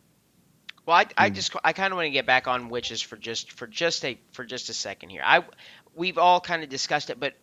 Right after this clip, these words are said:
Speaker 1: I, I kinda wanna know what your guys' thoughts on are, on whether you believe witchcraft is a real thing or if it is,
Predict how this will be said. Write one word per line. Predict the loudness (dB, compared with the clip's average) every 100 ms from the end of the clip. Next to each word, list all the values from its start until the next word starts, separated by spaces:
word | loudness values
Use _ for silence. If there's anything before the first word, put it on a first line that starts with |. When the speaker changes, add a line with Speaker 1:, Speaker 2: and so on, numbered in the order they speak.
| _ _ _
Speaker 1:
I, | 2 4
I | 4 4
kinda | 0 -6
wanna | -4 -6 -6
know | -4 -2
what | -2 -4 -6
your | -6 -6
guys' | -4 -6 -8 -10
thoughts | -6 -6 -6 -8
on | -10 -10 -10
are, | -6 -4 -4 -6 -12 -10
on | -6 -6 -8 -20 _ _ _ _
whether | -2 -2 -2
you | -6 -10
believe | -10 -10 -10 -10 -14 -14
witchcraft | -8 -6 -8 -4 -2 0 -4 -10
is | -12 -10
a | -10
real | -8 -8
thing | -8 -10 -10 -10
or | -12 -12
if | -12 -14 -14
it | -14
is, | -12 -12 -10 -6 -4 -6